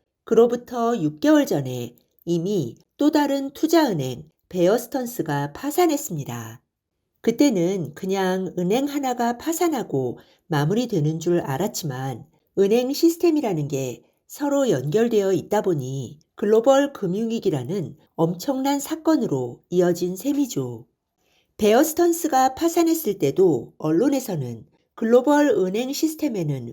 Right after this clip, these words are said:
문제가 없다, 다른 곳으로 번지지 않을 것이다라며 문제 없다는 반응이었습니다. 이천팔 년 금융위기와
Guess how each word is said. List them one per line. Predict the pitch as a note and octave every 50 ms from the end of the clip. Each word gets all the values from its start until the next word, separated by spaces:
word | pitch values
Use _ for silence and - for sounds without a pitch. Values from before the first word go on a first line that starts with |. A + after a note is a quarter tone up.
| - _
문제가 | C#3+ D3+ E3 E3 D#3+ G3 G3 - A#3+ A#3 F3
없다, | - - - _ - C#3+ B2 A2+ A#2+ A#2 - _ _ _ _ _
다른 | - - G3 F#3 A#3 C4+ D4 C4+
곳으로 | - E3+ E3 E3 - F#3+ G3 F#3+ F#3+ F#3+
번지지 | F#3+ G3+ D#3 C#3 C3 - F3 E3+ - F#3 F#3+ F3+ - -
않을 | C3+ C3+ C3+ E3 A3+ C4+
것이다라며 | - - A#3+ A#3 - - G3 E3 C3+ A#2+ A#2 B2+ D#3+ F#3+ E3+ A#2 F#2+ - - _ _
문제 | - E3 F3+ F#3+ G3 F#3+ C#4 C#4
없다는 | C4 E3 C3+ - - - D#3+ E3 E3 F3 F3 F3+ F3
반응이었습니다. | - - D3 C#3 D3+ F3 G#3 B3 B3 A#3 A#3 - - F3+ C#3+ A#2 - B2 A#2 A2 G#2+ A2+ B2 - _ _ _ _ _ _
이천팔 | - A3+ A#3 A#3 - E4 E4+ E4 D#4+ D#4 D#4+ D4 C4+
년 | C4+ C4 C4+ C4 C4+ C4
금융위기와 | - - F#3+ F3+ G#3+ B3 C4+ C#4 A#3+ - F3 D#3 C#3+ C3 B2 A#2+ A#2 A#2 -